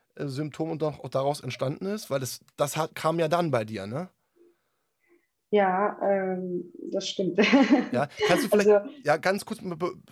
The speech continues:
Speaker 1: vielleicht noch mal klären, weil für diejenigen, die es nicht wissen, was ist denn das Karpaltunnelsymptom?
Speaker 2: Ja, Karpaltunnelsyndrom, wie kann ich das beschreiben? Es war einer der schmerzhaftesten Erfahrungen, die ich machen musste,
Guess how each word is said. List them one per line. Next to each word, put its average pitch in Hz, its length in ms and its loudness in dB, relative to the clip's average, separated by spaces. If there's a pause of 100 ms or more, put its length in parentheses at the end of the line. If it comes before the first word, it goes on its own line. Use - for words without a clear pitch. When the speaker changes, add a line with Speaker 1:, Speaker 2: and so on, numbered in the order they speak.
Speaker 1:
vielleicht 160 220 -6
noch 175 60 -2
mal 165 100 2
klären, 160 520 0
weil 135 220 -4
für 147 180 -6
diejenigen, 160 400 -2
die 151 80 -8
es 143 80 -12
nicht 147 160 -4
wissen, 165 240 -4
was 135 140 0
ist 190 220 -6
denn 151 140 0
das 131 220 -4
Karpaltunnelsymptom? 120 2250 -4 (1200)
Speaker 2:
Ja, 190 360 4 (400)
Karpaltunnelsyndrom, 190 1300 0
wie 190 140 -4
kann 208 140 0
ich 202 100 -4
das - 200 -14
beschreiben? 156 560 -4
Es - 220 -14
war 185 160 0
einer 190 240 2
der 190 80 2
schmerzhaftesten 202 1160 -4
Erfahrungen, 202 680 2
die 202 100 0
ich - 160 -2
machen 170 280 -2
musste, 175 580 0